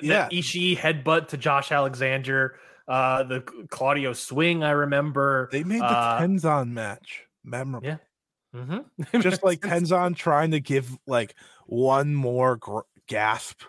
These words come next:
Speaker 2: essentially, in his career, let
Speaker 1: Yeah.
Speaker 2: alone that match. And I thought that was so good, 'cause he can barely move, but he's like, "I'm gonna try, man. Like, I'm gonna try this one last time."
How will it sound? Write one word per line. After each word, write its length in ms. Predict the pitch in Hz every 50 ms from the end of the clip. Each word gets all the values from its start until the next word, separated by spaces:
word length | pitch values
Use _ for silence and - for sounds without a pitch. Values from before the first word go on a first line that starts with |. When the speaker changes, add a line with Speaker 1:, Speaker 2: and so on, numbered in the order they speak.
| _ _ _ _
Speaker 2:
essentially, 680 | 139 131 - - 139 139 139 - 143 143 147 147 151 131
in 100 | 127 123
his 160 | 120 120 -
career, 560 | _ - - 107 110 107 110 107 107 107 - - - - _
let 200 | 120 117 117 110
Speaker 1:
Yeah. 60 | 110
Speaker 2:
alone 520 | 107 110 110 110 107 107 107 107 107 110 - _ _ _ - _ _ _ _ _ _ _ _ _
that 220 | 117 113 110 76
match. 580 | 92 104 107 104 101 87 - - _ - - - -
And 80 | - 117
I 80 | 117 123
thought 220 | - 139 135 131
that 120 | - 131 127
was 100 | 117 92
so 340 | - - - 131 120 120 113
good, 260 | 107 - 107 104 95 - _ - - _ _ _ _
'cause 120 | - 139 135
he 80 | 135
can 180 | - - 143 135
barely 340 | 143 143 156 160 156 147 135
move, 340 | 123 123 127 127 123 113
but 100 | 104 107
he's 140 | 113 110 -
like, 120 | - - -
"I'm 200 | - 156 170 180
gonna 220 | 185 185 180 180
try, 500 | 165 - 180 175 170 156 147 131 120 110 107
man. 340 | 117 123 123 127 131 131 123
Like, 120 | 123 131
I'm 80 | 139 151
gonna 160 | 160 165 165 160
try 460 | - - 170 160 156 151 143 143 139
this 180 | 139 147 135 -
one 260 | 131 135 143 143 139
last 360 | 135 135 131 131 123 - - -
time." 300 | 123 117 110 113 117